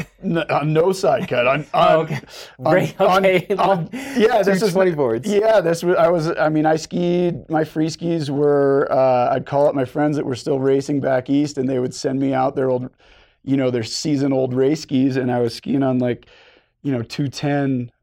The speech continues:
Speaker 1: uh, K two T N C race, you know, race stocks. And, you know, they're not ideal for this, but that, you know, that's what we skied on to get the surface area. They had to be big. So,
Speaker 2: Yeah.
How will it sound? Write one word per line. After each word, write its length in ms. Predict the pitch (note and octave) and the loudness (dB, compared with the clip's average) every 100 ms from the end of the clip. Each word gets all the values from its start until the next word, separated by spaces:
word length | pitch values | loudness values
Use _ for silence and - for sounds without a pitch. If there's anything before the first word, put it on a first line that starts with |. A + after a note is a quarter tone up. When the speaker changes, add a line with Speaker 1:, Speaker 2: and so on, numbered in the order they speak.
| _ | _
Speaker 1:
uh, 920 | B2+ B2+ B2 A#2 A2+ A2 C3 A2 A2+ - - _ | -6 -4 -4 -4 -6 -6 -6 -6 -8 -10 -16 _
K 200 | - C3 | -8 -6
two 460 | A#2+ - C3+ C3 B2 B2+ | -6 -4 -2 -2 -4 -8
T 160 | - C3 | -6 -4
N 140 | B2 | -6
C 320 | - C3+ C#3+ | -6 -4 -4
race, 320 | B2 G3 C#3+ - | -4 -6 -8 -10
you 120 | C#3 B2 | -12 -10
know, 80 | |
race 280 | C#3 F#3 G#3 | -8 -6 -8
stocks. 520 | - G#2+ G2+ - _ _ _ _ _ - | -8 -10 -10 -14 _ _ _ _ _ -14
And, 260 | G#2+ G#2 - _ | -12 -12 -14 _
you 140 | B2 | -12
know, 100 | G#2+ | -8
they're 220 | G#2+ D3+ - _ _ _ _ | -8 -8 -10 _ _ _ _
not 240 | C3 B2+ - | -6 -6 -6
ideal 480 | G#2+ A2+ A2+ A2+ | -8 -8 -8 -8
for 180 | A#2 - | -8 -10
this, 300 | A2+ - - | -12 -12 -18
but 260 | - A2 - | -14 -12 -4
that, 380 | B2 A#2+ - C#3+ | -4 -4 -8 -6
you 120 | D#3 | -2
know, 160 | D3 C#3+ | 0 2
that's 200 | D3 - | 0 0
what 160 | D#3+ | -2
we 80 | D3 | -2
skied 280 | C#3 E3 D#3+ | -4 -2 0
on 120 | D#3 | 0
to 60 | C#3 | 0
get 160 | C#3 | -2
the 80 | C#3+ | -4
surface 400 | - D#3 E3+ - | -4 -4 -4 -6
area. 260 | G2+ F#2+ F#2+ | -8 -8 -8
They 100 | A2 | -8
had 140 | A2+ | -8
to 80 | C3+ | -8
be 80 | A#2+ | -10
big. 340 | A2+ A#2+ C#3 | -8 -8 -8
So, 60 | - | -12
Speaker 2:
Yeah. 280 | F2+ F#2 | -10 -8